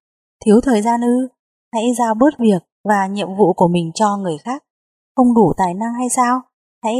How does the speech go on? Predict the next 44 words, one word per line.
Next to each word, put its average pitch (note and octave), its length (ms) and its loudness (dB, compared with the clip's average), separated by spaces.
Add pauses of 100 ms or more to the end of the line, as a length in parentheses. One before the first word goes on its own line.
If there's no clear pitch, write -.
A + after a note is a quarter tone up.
(120)
tuyển F3 240 2
dụng F#3 180 2 (360)
người F3+ 340 0
có F3 140 -2
những A#3 240 0
năng A3 180 -2 (100)
khiếu G3+ 220 2
mà B3 120 2
bạn F#3 300 0
không C4 140 -4
sở G3+ 220 4
hữu. F#3 260 4 (500)
Việc G#3 220 4
thiếu G#3+ 180 4
tiền G3 360 2
có C4 80 -2
thể A#3+ 160 0
khắc - 260 -4
phục A3+ 200 2
được G3 200 2 (140)
bằng E3 160 -2
cách B3+ 160 -4
vay A#3 300 0
vốn G#3 220 4
của G3+ 100 2
ngân G3+ 160 -2
hàng, F#3 280 -6 (420)
kêu G#3+ 220 6
gọi G#3 280 0
các B3 100 -2
nhà G3+ 220 -4
đầu D#3+ 260 -2
tư, G#3 240 -6 (380)
các C#4 120 -6
nhà A3+ 300 0
tài E3 180 2
trợ. - 240 -2 (800)
Trên G#3+ 320 0
mỗi G#3 240 0
trang G#3 340 -2
ước C4 180 -4
mơ A3 300 0
của E3 60 -2
bạn, D#3 220 -4